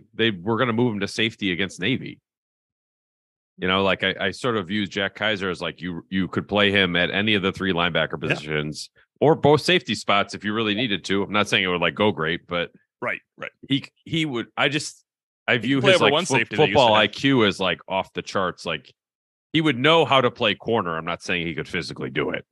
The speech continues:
Speaker 2: Well, he's
Speaker 1: Um,
Speaker 2: faster than a couple of the safeties they had last year anyway,
Speaker 1: Yeah,
Speaker 2: so it would be
Speaker 1: there's
Speaker 2: fine.
Speaker 1: no doubt.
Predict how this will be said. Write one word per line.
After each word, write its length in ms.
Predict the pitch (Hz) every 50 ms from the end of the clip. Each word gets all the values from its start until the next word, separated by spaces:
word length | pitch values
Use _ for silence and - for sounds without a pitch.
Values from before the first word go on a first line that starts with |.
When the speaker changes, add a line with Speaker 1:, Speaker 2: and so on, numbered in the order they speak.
| _ _
Speaker 2:
Well, 320 | - - 73 73 71 - -
he's 80 | 67
Speaker 1:
Um, 80 | 67 69
Speaker 2:
faster 260 | 175 175 170 131 160
than 120 | 143 131 117
a 40 |
couple 240 | - 143 123 98 113
of 40 | 113
the 40 | 104 - 113
safeties 220 | 107 98 104 101 90
they 80 | 104
had 160 | 98 98 95
last 240 | 95 95 92 - -
year 120 | 92 92 85
anyway, 220 | 73 - 67 - 85
Speaker 1:
Yeah, 140 | 80 71 -
Speaker 2:
so 100 | 101 95
it 60 | 92
would 100 | 92 -
be 60 | 76
Speaker 1:
there's 140 | 80 76 69
Speaker 2:
fine. 80 | 80
Speaker 1:
no 160 | 76 67 71 64
doubt. 160 | - -